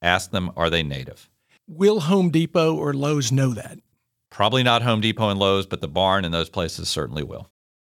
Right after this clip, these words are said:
Speaker 1: Plant natives. We're Americans. We live in the South. We have literally the richest plant selection that we could ever want. Why wouldn't we plant natives that all of our little critters love it and everything else? So get out of Nandinias and,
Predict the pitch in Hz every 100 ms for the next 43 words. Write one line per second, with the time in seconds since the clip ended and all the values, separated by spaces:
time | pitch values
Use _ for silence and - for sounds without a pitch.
0 | _ _ - 170 110 95 - - - _
1 | _ _ 131 139 139 151 147 151 143 139
2 | 131 123 139 131 - 131 120 120 113 123
3 | 120 117 107 110 110 131 143 131 117 107
4 | 98 120 - 135 - - 107 101 - 104
5 | 104 - 120 113 - - 104 101 104 104
6 | - 101 110 98 95 113 - _ _ _
7 | 101 110 113 120 117 - 120 82 110 110
8 | 107 - 101 104 101 98 101 101 92 -
9 | 107 104 104 98 98 101 104 _ - 92
10 | 95 104 95 85 - 104 113 110 107 117
11 | 123 113 - _ - 104 98 107 120 117
12 | 117 117 104 - - 90 92 87 87